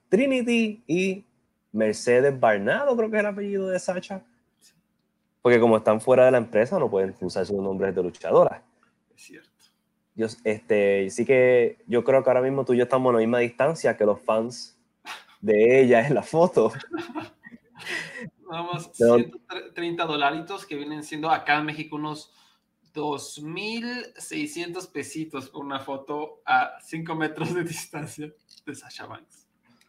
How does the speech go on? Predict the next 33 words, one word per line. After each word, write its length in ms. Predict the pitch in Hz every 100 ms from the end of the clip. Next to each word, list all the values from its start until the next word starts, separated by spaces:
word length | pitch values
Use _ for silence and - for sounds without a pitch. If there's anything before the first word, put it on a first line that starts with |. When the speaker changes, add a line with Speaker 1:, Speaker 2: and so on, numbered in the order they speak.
| _ _ _ -
Speaker 1:
Sí, 380 | - 131 107 107
y 160 | 117
ellos 320 | 143 175 180 -
usando 540 | 147 156 175 196 165 -
la 100 | 127
misma 320 | 123 135 139
pose. 400 | 110 90 95 85 -
O 40 |
sea, 160 | 131 117
que 160 | 110
yo 280 | 107 143 180
te 100 | 170
puedo 220 | 151 160
hacer 160 | 165 165
esa 180 | 165 151
foto 520 | - 170 180 185 -
en 120 | 120
Photoshop, 580 | 117 110 110 - 170 220 - _ _ _ _ _ _ _
sencilla. 680 | - 110 110 147 110 90 - - _ _ _ _ -
Eh, 160 | 110
bueno, 220 | 107 120 101
yo 240 | 92 117
no, 320 | 110 107 98
alguien 360 | 92 92 107 110
que 100 | 110
sepa 180 | 107 110
hacer 140 | 117
Photoshop, 480 | 110 110 - 113 110
Wally 260 | 104 120 120
tal 160 | 117
vez 140 | 92 104
sabe 160 | 110
hacerlo, 460 | 107 120 113 101